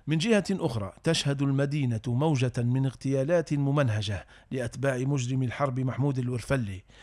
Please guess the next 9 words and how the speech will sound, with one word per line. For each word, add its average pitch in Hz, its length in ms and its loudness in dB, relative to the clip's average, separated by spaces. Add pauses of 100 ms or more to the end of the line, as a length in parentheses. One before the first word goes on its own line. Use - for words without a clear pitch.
(260)
فبعد 147 320 0
اغتيال 151 440 -2
المدعو 147 480 -2
عجينة، 127 460 -2 (200)
اغتيل 143 400 -4
اليومين 143 560 0
الماضيين 135 640 -2 (320)
هاني 147 400 2
البشاري 117 500 -4